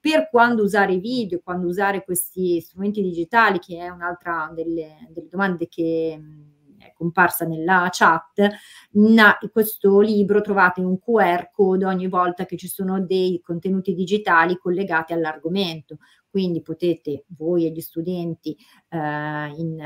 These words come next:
inquadrarlo e andare direttamente, accedere agli, al-, ai contenuti digitali che a quella lezione o a quella pagina si riferiscono, con cui potete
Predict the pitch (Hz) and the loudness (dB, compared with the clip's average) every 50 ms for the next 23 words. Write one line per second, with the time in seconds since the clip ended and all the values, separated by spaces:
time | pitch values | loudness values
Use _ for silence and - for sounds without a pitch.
0 | - - 175 180 165 - 240 240 - 196 175 165 170 170 175 185 190 196 202 - | -10 -6 -4 -2 2 4 4 4 6 6 4 4 4 4 2 0 2 0 0 0
1 | 202 196 185 185 180 185 185 180 175 175 175 170 175 170 175 - - - 220 208 | 0 -2 0 0 -2 0 0 0 0 -2 -2 -4 -4 -4 -6 -6 -2 -2 0 0
2 | 175 165 165 165 170 160 - 185 185 - - - 202 185 175 170 175 175 185 190 | 0 -2 -4 -6 -6 -4 -2 -2 -2 -2 -2 -2 0 0 0 -2 -2 -2 -2 0
3 | 196 185 - - 196 185 175 180 175 165 165 151 160 - - - 175 165 165 165 | -2 -2 0 2 4 4 4 4 2 -2 -4 -8 -10 -10 -10 -10 -8 -6 -4 -4
4 | 170 165 170 165 165 160 165 165 - - 175 175 196 196 190 185 190 175 180 175 | -4 -4 -6 -4 -4 -4 -6 -6 -6 -8 -6 -2 0 0 0 0 -2 -4 -2 0
5 | 196 240 240 226 165 156 165 165 180 175 185 - - 190 180 180 180 - - - | 0 0 2 2 2 2 2 2 2 0 -2 0 0 0 0 0 0 -4 -6 -4
6 | 180 175 170 165 - - 170 165 165 160 160 156 160 165 175 - - - - 208 | -4 -2 -2 -4 -4 -4 -4 -2 -2 -2 -4 -4 -4 -6 -6 -6 -6 -4 0 2
7 | 185 160 156 160 165 170 175 180 180 170 165 160 160 165 165 - 170 156 156 175 | 2 2 0 -4 -6 -6 -6 -6 -4 -4 -4 -4 -6 -8 -8 -6 -4 -2 -2 -2
8 | 185 - 165 147 151 156 156 165 165 170 170 175 - - 170 160 151 165 - - | 0 0 0 0 0 -2 -6 -8 -4 -4 -4 -4 -4 -4 -4 -4 -4 -4 0 0
9 | 208 202 170 - - - 196 185 180 - 170 165 - 180 170 - - 208 208 208 | 2 2 0 -2 -4 -2 -2 -2 -2 -4 -6 -6 -6 -8 -6 0 0 0 0 0
10 | 185 170 170 165 - - 185 185 | -2 -2 -2 -2 -2 -4 -6 -6